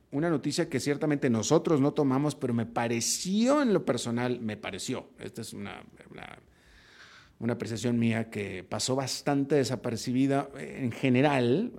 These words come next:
no desapercibida, pero de bajo perfil, eh, fue la visita del canciller ruso por América Latina, Le-, Lebrev, eh, que terminó su gira de América Latina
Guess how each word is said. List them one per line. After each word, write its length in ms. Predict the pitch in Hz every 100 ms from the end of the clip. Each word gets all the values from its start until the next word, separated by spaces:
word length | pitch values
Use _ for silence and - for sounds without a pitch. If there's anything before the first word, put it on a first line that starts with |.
| 95 113
no 160 | 294
desapercibida, 880 | 453 277 - 120 104 - 110 123 113
pero 160 | 110 104
de 80 | 107
bajo 320 | 120 175 165
perfil, 720 | 127 - 143 117 123 - - - _ - _ _ _
eh, 300 | 135 123 123 -
fue 140 | 143
la 120 | 180
visita 600 | 180 143 - 214 208 190 -
del 360 | 131 127 123 120
canciller 760 | 127 120 113 127 117 185 202
ruso 800 | 160 202 269 - 139 131 147 - - -
por 360 | 117 113 110
América 400 | 107 127 185 185
Latina, 540 | 139 - 247 269 120 - - - _ _ _ _ _ _ _ _ -
Le-, 340 | 127 110 -
Lebrev, 680 | 123 - 123 110 160 226 226 - - - _ _ _ _ _
eh, 840 | 123 117 110 107 104 101 98 101 - -
que 120 | - 117
terminó 460 | 113 117 120 143
su 320 | 156 196 165
gira 320 | 135 - 175 170
de 60 |
América 300 | 147 156 165
Latina 520 | 151 151 156 151 165